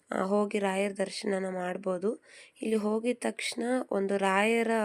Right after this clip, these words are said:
ಫೋಟೋನ ಇಟ್ಟಿದ್ದಾರೆ. ಅಲ್ಲಿ ಯಾರ್ಯಾರು ತುಪ್ಪದ ದೀಪ ಹಚ್ತಾರೋ ಅವ್ರಿಗೆಲ್ಲ ಇಲ್ಲಿ ವ್ಯವಸ್ಥೆ ಮಾಡಿದ್ದಾರೆ. ನಾವು ಕೂಡ ತುಪ್ಪದ ದೀಪ ಹಚ್ಚಿ, ಆ, ಇಲ್ಲಿ ಒಂದು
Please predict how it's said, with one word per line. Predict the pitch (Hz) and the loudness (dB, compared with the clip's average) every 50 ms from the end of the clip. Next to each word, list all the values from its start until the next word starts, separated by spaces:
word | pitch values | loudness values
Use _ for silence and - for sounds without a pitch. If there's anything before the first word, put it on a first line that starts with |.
| 208 202 | 0 -2
ಫೋಟೋನ | 262 - - 208 202 220 220 - 226 233 233 | -4 -4 -2 0 0 2 2 0 0 0 0
ಇಟ್ಟಿದ್ದಾರೆ. | 226 220 214 196 - - 214 196 202 185 175 190 226 285 330 - - - - - - - - _ - | 0 0 0 -2 -2 -4 -2 0 0 0 0 0 -2 -4 -4 -10 -16 -18 -18 -18 -18 -18 -14 _ 0
ಅಲ್ಲಿ | - 196 214 226 233 233 233 233 233 233 226 285 | 2 4 4 4 4 4 2 2 2 0 0 0
ಯಾರ್ಯಾರು | - 202 196 196 202 214 214 208 | 0 0 0 0 2 0 0 0
ತುಪ್ಪದ | 196 - 202 202 - - 214 | -2 -6 -8 -4 -2 0 0
ದೀಪ | 202 202 202 202 196 - 208 208 202 | 0 0 -2 -2 -2 0 0 0 0
ಹಚ್ತಾರೋ | 196 - - - - - _ - 208 202 196 196 196 196 | -2 -4 -6 -8 -8 -6 _ -2 0 0 2 2 0 0
ಅವ್ರಿಗೆಲ್ಲ | 196 277 302 294 196 190 190 185 185 190 185 185 190 | 0 0 0 0 2 2 0 0 -2 -4 -4 -4 -4
ಇಲ್ಲಿ | 196 190 185 185 | -4 -4 -4 -6
ವ್ಯವಸ್ಥೆ | 185 180 180 190 - - - 202 | -6 -6 -6 -8 -12 -10 -8 -6
ಮಾಡಿದ್ದಾರೆ. | 190 190 185 185 180 196 185 180 175 180 214 262 - _ - - - - - _ _ - | -4 -4 -4 -4 -4 -4 -4 -2 -4 -4 -4 -6 -10 _ -20 -20 -20 -20 -20 _ _ -6
ನಾವು | 208 190 202 208 220 | -2 0 2 2 2
ಕೂಡ | 220 220 - 214 208 214 | 0 0 -2 -2 0 -2
ತುಪ್ಪದ | 214 - 208 202 - - 208 | -4 -6 -8 -8 -6 -6 -4
ದೀಪ | 208 214 202 196 - - 208 202 196 | -2 -2 -2 -2 -2 -2 -2 -2 -2
ಹಚ್ಚಿ, | 190 - - - - 220 254 285 320 - - - - - - - - - _ - | -4 -8 -8 -8 -6 -4 -4 -6 -6 -10 -18 -20 -20 -20 -20 -20 -20 -20 _ -2
ಆ, | - 196 196 196 | 0 2 2 2
ಇಲ್ಲಿ | 190 - - 196 196 196 202 202 | 2 0 0 0 2 2 2 4
ಒಂದು | 196 190 196 190 190 196 190 190 185 185 185 185 185 | 4 4 2 2 2 0 -2 -2 -2 -2 -4 -4 -6